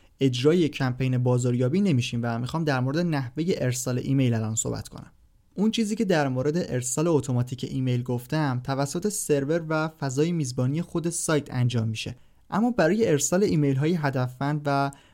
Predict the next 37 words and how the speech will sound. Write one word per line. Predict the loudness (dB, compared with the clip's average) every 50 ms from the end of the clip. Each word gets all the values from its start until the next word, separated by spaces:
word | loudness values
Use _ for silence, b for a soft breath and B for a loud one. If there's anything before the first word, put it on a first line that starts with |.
| B B
برنامه | 2 2 4 4 4 4 4 2 2 2
ریزی | 2 0 -2 -2 -2
شده | -4 -4 -2 2 2 4 4 4 2
با | 2 2 0
یک | 0 0 -2 -6
قالب | -2 0 0 2 2 0 -2 -4 -4
و | -4 -2 -2 -4 -4
طرح | -4 -4 -4 -2 -2 -2
شخصی، | -2 -2 -2 -4 -6 -6 -8 -6 -2 -2 0 -2 -2 B B B B B B
نیاز | 2 2 4 4 4 4
به | 4 2
سرویس | 2 2 2 4 4 4 4 0 -6 -6 -4
دهنده | -2 -2 0 0 0 0 0 -2
های | -2 0 0 0 0 -2 -4
ایمیل | -4 -2 0 0 2 2 2
مارکتینگ | 2 0 0 0 -2 -4 -2 2 2 2 2
دارید. | 2 0 -4 -8 -10 -16 _ _ _ _ _ _ -2
این | 0 2 2
سرویس | 2 2 2 2 2 2 2 -2 -2 0
ها | 0 2 2 2
به | 2 2
شما | 0 2 2 2 0
اجازه | 0 0 0 4 4 4 4 4
می‌دن | 2 2 2 2 0 0 0
که | 0 -2
لیست | -2 -2 -4 -4 -4 -4 -6
ایمیل | -4 -2 0 0 2 2 2
هاتون | 2 0 0 0 0 -2 0
رو | 0 0
وارد | 0 0 0 2 2 2 0
کنید | 0 -2 -2 -2 -2 -2 -2
و | 0 0 0 0 -2 -4 B B B B B -2
اونا | 0 2 4 4 4
رو | 2 2
دسته | 2 0 0 0 -2 -4 -2 0
بندی | 2 2 2 2 2 2
کنید. | 0 0 -4 -6 -8 -10 -16